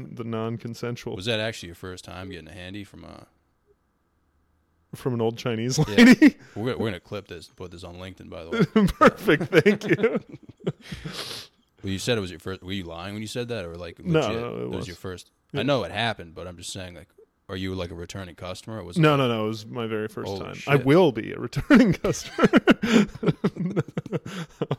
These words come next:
Speaker 2: Wait, so when you, when you, uh,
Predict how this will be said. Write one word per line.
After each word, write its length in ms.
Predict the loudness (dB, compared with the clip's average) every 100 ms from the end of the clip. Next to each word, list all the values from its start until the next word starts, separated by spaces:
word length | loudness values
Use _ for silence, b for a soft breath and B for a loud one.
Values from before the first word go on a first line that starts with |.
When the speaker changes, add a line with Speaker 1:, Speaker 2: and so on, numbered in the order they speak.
| _ B B B B -6 -6 -10 -8
Speaker 2:
Wait, 160 | -6 -6
so 80 | -6
when 120 | -6
you, 120 | -6
when 180 | -8 -6
you, 280 | -6 -8 -10
uh, 300 | -12 -14